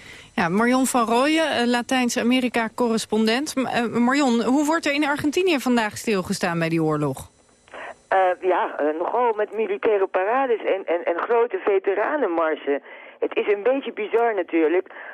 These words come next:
Speaker 2: hoe daar nu het begin van een verloren oorlog, eh, wordt gevierd.
Speaker 1: Ja, want, eh, j-, jij bent er onlangs geweest, hè? Hoe, hoe, hoe beleven ze het daar nog steeds?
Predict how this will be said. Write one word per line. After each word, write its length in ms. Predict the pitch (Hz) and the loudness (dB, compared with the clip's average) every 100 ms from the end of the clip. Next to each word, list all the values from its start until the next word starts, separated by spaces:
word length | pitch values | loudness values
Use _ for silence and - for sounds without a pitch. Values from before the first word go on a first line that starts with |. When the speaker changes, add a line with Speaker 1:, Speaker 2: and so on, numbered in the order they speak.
| - | -6
Speaker 2:
hoe 160 | 180 202 | 0 2
daar 280 | 196 175 196 | 2 2 0
nu 200 | 214 233 - | -2 0 0
het 140 | 180 | 0
begin 360 | 190 - 233 226 | -2 0 0 0
van 160 | 226 | 0
een 80 | 202 | 0
verloren 720 | 190 190 208 240 294 302 254 - | 0 0 2 2 2 2 0 0
oorlog, 480 | 240 262 247 226 | 2 2 2 -2
eh, 180 | - - 226 208 | -4 -2 -2 -2
wordt 260 | 196 226 - | 2 0 0
gevierd. 680 | 196 - 294 302 131 107 - _ _ _ _ _ _ _ _ - - - - | -8 -2 2 4 2 0 -8 _ _ _ _ _ _ _ _ -20 -20 -20 -8
Speaker 1:
Ja, 140 | 240 226 | -4 -2
want, 220 | 262 247 | -2 -2
eh, 220 | - 254 | -2 0
j-, 160 | 240 262 | 0 0
jij 120 | 269 | 0
bent 200 | 277 269 | 0 -2
er 80 | 240 | 0
onlangs 420 | 277 277 240 - | 2 2 0 -2
geweest, 520 | 247 208 226 320 - | -2 0 0 -2 -2
hè? 160 | 285 311 | 0 2
Hoe, 320 | 302 302 285 | 0 2 2
hoe, 340 | 302 277 262 | 2 2 2
hoe 160 | 247 269 | 2 2
beleven 440 | 269 294 359 285 | 2 2 0 0
ze 140 | 262 240 | 2 2
het 140 | 202 | 2
daar 200 | 208 175 | 0 -2
nog 140 | 170 | -4
steeds? 540 | - 175 139 135 - | -4 -2 -2 -4 -10